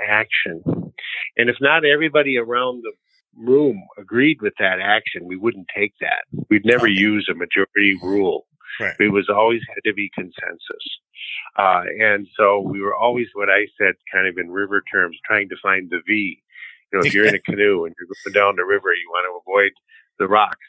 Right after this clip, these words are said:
Speaker 1: and usually the V
Speaker 2: Right.
Speaker 1: going away from you is the path to take. So we were always trying to discern, by taking the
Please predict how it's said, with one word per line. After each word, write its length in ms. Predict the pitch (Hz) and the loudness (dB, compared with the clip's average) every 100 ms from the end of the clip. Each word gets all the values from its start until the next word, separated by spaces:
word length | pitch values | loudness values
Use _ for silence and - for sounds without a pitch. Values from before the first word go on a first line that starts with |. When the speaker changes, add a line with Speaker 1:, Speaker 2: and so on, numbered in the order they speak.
| 98 | -10
Speaker 1:
and 120 | 95 | -8
usually 260 | 98 101 92 | -8 -6 -6
the 80 | 85 | -4
V 140 | 101 | -2
Speaker 2:
Right. 100 | 110 | -2
Speaker 1:
going 260 | 98 101 98 | 0 0 0
away 260 | 87 95 110 - | 0 2 2 0
from 120 | - | -2
you 200 | 90 80 - _ - - - | -4 -4 -6 _ -20 -20 -8
is 140 | 98 - | -8 -2
the 200 | 101 87 - - | 2 2 0 -8
path 120 | - - | -4 -4
to 200 | - - - | -6 -10 -2
take. 200 | 92 - _ _ _ - - - | -2 -2 _ _ _ -20 -20 -4
So 120 | - | 0
we 80 | 127 | 4
were 120 | 123 123 | 6 4
always 240 | 151 165 - | 4 -2 -4
trying 280 | 123 120 107 | -2 -2 -4
to 220 | 101 98 _ _ _ _ | -8 -8 _ _ _ _
discern, 720 | 117 _ - 139 131 98 101 117 - _ - | -20 _ -6 -2 -2 -2 -6 -12 -12 _ -10
by 80 | 95 - | -8 -2
taking 300 | 143 151 | -2 -2
the 80 | 135 | -10